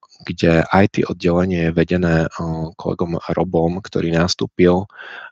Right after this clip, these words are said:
pred siedmimi rokmi do firmy, ktorá mala vtedy asi tridsať, štyridsať ľudí na relatívne juniornú pozíciu, čiže on mal kvázi druhý jeho job. Prvý job bol, pracoval v banke, vyštudoval,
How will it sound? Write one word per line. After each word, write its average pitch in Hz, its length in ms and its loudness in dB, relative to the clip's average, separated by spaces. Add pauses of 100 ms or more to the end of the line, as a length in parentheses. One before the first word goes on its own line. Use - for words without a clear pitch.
pred 85 240 2 (120)
siedmimi 92 560 2
rokmi 82 360 -2
do 82 160 -2
firmy, 85 360 0
ktorá 85 280 -2
mala 82 260 0
vtedy 87 300 -2
asi 82 440 0
tridsať, 87 320 -2
štyridsať 85 440 -2
ľudí 85 320 -6 (400)
na 85 400 4
relatívne 85 480 0
juniornú 85 400 -4
pozíciu, 90 480 -4
čiže - 240 -8
on 92 80 -4
mal 87 160 0
kvázi 85 480 0 (480)
druhý 101 400 2
jeho 90 240 2
job. 90 320 -2
Prvý 95 240 2
job 90 320 -2
bol, 92 240 -2
pracoval 85 480 0
v - 0 -
banke, 92 400 0
vyštudoval, 87 720 -2